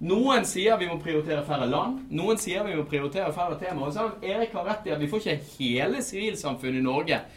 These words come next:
til å bli enige om hva vi skal ha muligheten for å prioritere ned, det tror jeg er helt riktig, Erik, så må det være mulig å få høre fra dere hva dere hadde syntes var riktig å prioritere ned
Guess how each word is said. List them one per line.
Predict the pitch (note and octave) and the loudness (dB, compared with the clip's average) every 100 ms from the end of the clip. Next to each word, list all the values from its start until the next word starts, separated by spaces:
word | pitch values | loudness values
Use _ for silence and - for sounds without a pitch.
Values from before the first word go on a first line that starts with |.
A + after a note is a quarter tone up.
| - - | -12 -2
til | C3 | 0
å | |
bli | C3+ C#3 | 4 4
enige | C#3 E3 | 2 0
om | C#3 - | 0 0
hva | E3 | 0
vi | C3 | 0
skal | A#2 A#2+ A2+ A#2 - B2+ | -2 2 2 0 -6 0
ha | |
muligheten | C3 C#3+ B2+ B2+ | 2 4 2 -2
for | - A#2+ A#2 - - | -4 -2 -2 -4 -4
å | B2 | -2
prioritere | B2+ A#2+ A#2 B2+ A#2+ | 0 -2 -2 -2 0
ned, | C3+ A#3 D3+ - - - - | 2 0 -2 -12 -20 -16 -2
det | F#3+ F#3+ E3+ E3 | 0 0 -6 -8
tror | F3+ E3 | 2 2
jeg | |
er | D3 | 4
helt | C#3 | 0
riktig, | C3 C#3 B2+ | -2 -2 -4
Erik, | G#2 - - - - - | -2 -6 -8 -20 -20 -10
så | G3 | 0
må | A#3+ | 4
det | A3 | 4
være | F3+ C#3+ C#3 | 4 2 2
mulig | D3+ A#3+ | 0 0
å | B3 | -2
få | G3+ - | -2 4
høre | F#3 G3+ A3+ | 4 6 2
fra | F#3 | 0
dere | E3 - G#3+ - | 0 0 -2 0
hva | F#3+ D3+ D3 | 0 0 -2
dere | F#3+ G3 - D4+ | -2 -2 -6 -2
hadde | A#3 A3 | -2 -2
syntes | A3 D4 | -6 -6
var | C#4+ A#3 | -6 -4
riktig | A3 - A3+ D3+ - - - | -6 -8 -6 -6 -8 -14 -8
å | D3+ | -6
prioritere | E3 D#3+ D3 D3+ D3 E3 | -2 0 0 0 -2 0
ned | D#3 - | 0 -2